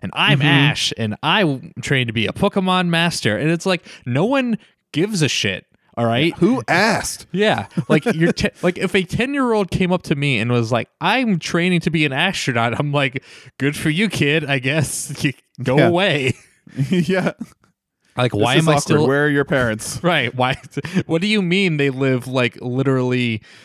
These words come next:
Speaker 1: hours away and you
Speaker 2: Yeah,
Speaker 1: just talk to them
Speaker 2: hundreds of
Speaker 1: every once,
Speaker 2: miles.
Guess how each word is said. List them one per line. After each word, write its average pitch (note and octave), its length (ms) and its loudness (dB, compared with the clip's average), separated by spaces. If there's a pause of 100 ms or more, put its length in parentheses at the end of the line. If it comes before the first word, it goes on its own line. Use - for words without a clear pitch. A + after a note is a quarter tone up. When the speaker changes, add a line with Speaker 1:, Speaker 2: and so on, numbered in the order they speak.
(400)
Speaker 1:
hours C3 580 0
away A#2 680 2
and A#2+ 120 -2
you A#2 120 2
Speaker 2:
Yeah, A#2+ 80 2
Speaker 1:
just G#2+ 160 0
talk B2 240 -2
to - 100 0
them C#3 100 4
Speaker 2:
hundreds A2+ 240 2
of - 20 2
Speaker 1:
every A2+ 100 2
once, G#2+ 180 0
Speaker 2:
miles. G#2 300 -6